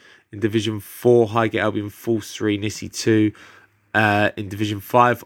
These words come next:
Armenian Youth Association five, Northwest Wolves three. This means our Armenian Youth Association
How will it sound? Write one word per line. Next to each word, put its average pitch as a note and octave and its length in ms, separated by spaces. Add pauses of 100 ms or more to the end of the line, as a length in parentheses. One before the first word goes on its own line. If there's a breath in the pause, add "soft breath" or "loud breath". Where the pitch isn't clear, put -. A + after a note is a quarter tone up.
Armenian A2 500
Youth G#2+ 200
Association G#2 840
five, A2+ 540
Northwest G#2 560
Wolves G2 280
three. A2+ 580 (420 loud breath)
This - 160
means A2 280
our A2 280
Armenian G#2+ 520
Youth G#2+ 280
Association G2+ 760